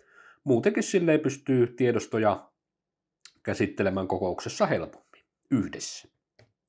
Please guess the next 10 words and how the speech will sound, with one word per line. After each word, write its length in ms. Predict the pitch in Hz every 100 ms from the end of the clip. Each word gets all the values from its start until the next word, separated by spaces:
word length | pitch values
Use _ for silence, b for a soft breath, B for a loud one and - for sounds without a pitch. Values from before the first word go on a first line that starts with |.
| _ _ _ _
Sitten 720 | _ - 220 220 - _ - 185
Microsoft 560 | 175 170 156 170 151 151
Viva 340 | 156 156 143
Connections 560 | 139 143 135 139 127 135
News 540 | 139 131 120 - - _ _ _ _ - -
Notifications, 1080 | 107 175 202 170 165 170 160 151 - 151 -
elikkä 600 | 131 131 120 _ - 120
Teamsista 640 | - 135 131 123 127 -
ja 100 | 120
Sarepointista 1040 | 110 127 123 120 113 107 104 - 117 104